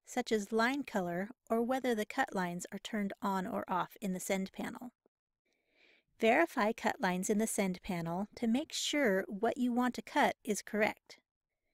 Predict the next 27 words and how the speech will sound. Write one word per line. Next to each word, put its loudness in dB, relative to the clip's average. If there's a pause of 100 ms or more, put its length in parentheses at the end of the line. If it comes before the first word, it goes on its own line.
(320)
To 0
make 2
sure 4
this 2
mushroom 2
will 2
only 2
cut -2
the -6
offset 2
after 0
printing -2
and 2
not 2
all 6
the -2
pieces -4
in 0
the -2
center, 0 (540)
I 6
can 2
select 0
it 2
all 8
and 0
choose -2